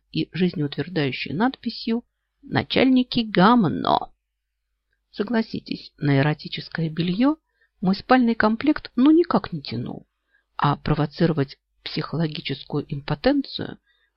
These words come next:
мне совершенно не хотелось. «Э, мужчина, давайте вы первый, а я вас догоню», со слезой во взоре протянула моя стыдливость.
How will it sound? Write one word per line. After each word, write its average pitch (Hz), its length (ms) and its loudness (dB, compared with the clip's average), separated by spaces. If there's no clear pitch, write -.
мне 156 260 2
совершенно 165 580 0
не 170 140 -4
хотелось. - 800 -12
«Э, 147 480 4
мужчина, 175 720 0
давайте 254 420 2
вы 240 120 2
первый, - 600 -4
а 180 240 2
я 359 160 4
вас 311 200 -10
догоню», 185 520 0
со - 160 -10
слезой 143 520 -4
во 147 140 2
взоре 240 480 -2
протянула 131 540 -4
моя 160 280 -4
стыдливость. - 880 -12